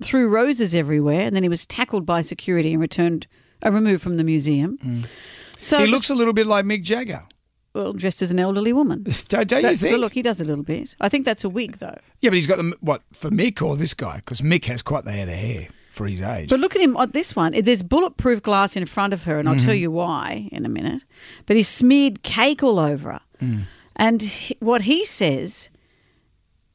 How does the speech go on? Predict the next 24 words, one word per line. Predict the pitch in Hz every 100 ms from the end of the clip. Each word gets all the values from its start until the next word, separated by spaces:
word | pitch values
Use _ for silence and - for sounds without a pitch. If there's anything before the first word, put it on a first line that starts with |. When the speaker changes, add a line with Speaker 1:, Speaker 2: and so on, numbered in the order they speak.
| -
Speaker 1:
is | 208
his | 247 196
motive | 202 254 339 - 165 160 - - - -
was, | 190 196 196 196
well, | 202
he | 214 202 196
called | - 320 269
out, | 165 -
"There | 190 208
are |
people | 196 262 294 269
who | 214 214
are |
destroying | 190 180 - 208 233 226
the | 202
earth. | 180 156 - - - _ _
Think | - 294
about | 269 190 151 143
it," | 147
he | 151
said. | - 151 135 - _ _ - _ -
"All | 233 285
the | 277
artists | 233 233 208 - -